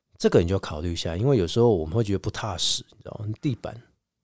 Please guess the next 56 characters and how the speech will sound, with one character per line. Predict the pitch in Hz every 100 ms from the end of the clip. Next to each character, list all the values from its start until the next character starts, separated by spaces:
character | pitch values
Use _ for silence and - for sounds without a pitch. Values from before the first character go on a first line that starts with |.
| _ _ _ _ _
不 | 107
是 | -
在 | 113 104
这 | 104
个 | 92
范 | - 95
围 | 82 87
内 | 104
的 | 92 -
不 | 80
踏 | - 101 80
实 | - - - 110
哦。 | - - - _ - - -
所 | -
以 | 226
可 | 180
以 | 170
看 | 156 156
一 |
下 | 139 143
啦， | 117 80
我 | 85
觉 | 104
得， | 131 135 143 - - -
呃， | 117 107 101 85 80
每 | 110 131
个 | 170
预 | 233
算 | 208 208 135 - _
有 | 127
每 | 147 101
个 | 95
预 | 113
算 | 120 117
不 | 117 123
一 | 104
样 | 113 98
的 | 87 85 80 78 82
中 | 110 107
古 | - 80 85 90
屋 |
的 | - 87 80
看 | - - 92 73
法， | - - - - _ _
那 | 127
就 | 117 127
看 | 202 143
你 | 80 - _ _
要 | 123 117
不 |
要 | 107 101
多 | - 120
去 | -
看 | - 101 80
一 |
些， | 78 85 76